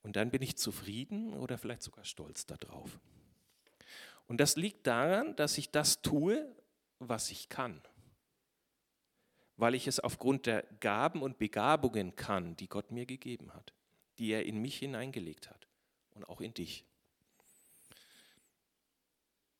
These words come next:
Ich bin gerne Lehrer und unterrichte auch gerne, weil es, denke ich, meiner Begabung entspricht. Okay, äh,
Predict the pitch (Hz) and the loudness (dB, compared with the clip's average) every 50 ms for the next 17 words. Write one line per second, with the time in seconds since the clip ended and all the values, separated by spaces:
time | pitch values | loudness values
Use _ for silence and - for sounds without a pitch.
0 | _ _ _ _ _ _ _ _ _ _ _ _ _ _ - - - - - 139 | _ _ _ _ _ _ _ _ _ _ _ _ _ _ -2 0 0 4 4 4
1 | 170 160 - 117 120 185 254 220 190 143 113 104 120 156 180 175 170 165 160 - | 2 4 4 4 6 6 8 6 8 8 8 8 6 8 6 6 6 6 6 4
2 | 156 151 165 165 190 226 - - - - - - - - - 113 98 107 143 185 | 4 4 4 2 2 0 -2 -2 0 0 0 0 -2 0 0 2 2 4 2 2
3 | 190 156 143 123 131 143 - - - 123 131 143 160 151 - 143 139 139 147 147 | 0 2 2 4 4 4 4 2 0 -2 -4 -2 -4 -4 -2 -4 -4 -4 -4 -2
4 | 147 151 - - 131 143 175 - 151 131 - - 98 - - - 92 92 - - | -2 -2 -2 -2 -2 -2 -2 -2 -2 -2 -2 -2 0 -2 -2 0 2 2 2 2
5 | - - - - _ _ _ - - 101 - - - 110 110 123 127 117 - - | 0 -10 -12 -20 _ _ _ -2 -2 -2 -2 0 2 4 6 6 4 4 0 -12
6 | - _ _ _ _ - _ _ _ _ _ _ _ - - | -20 _ _ _ _ -20 _ _ _ _ _ _ _ -14 -12